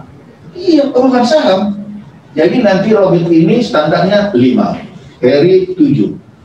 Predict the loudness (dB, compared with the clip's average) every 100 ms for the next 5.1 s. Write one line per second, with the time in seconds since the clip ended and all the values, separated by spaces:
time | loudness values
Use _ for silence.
0 | -20 -8 -2 0 0 -2 -2 0 0 -2
1 | -6 -18 -8 -2 0 2 0 -2 -2 0
2 | 0 -2 0 0 0 0 -2 0 0 -4
3 | -10 -20 -6 -2 0 0 -2 -2 -2 -4
4 | -2 0 0 0 0 0 -2 0 0 -2
5 | -4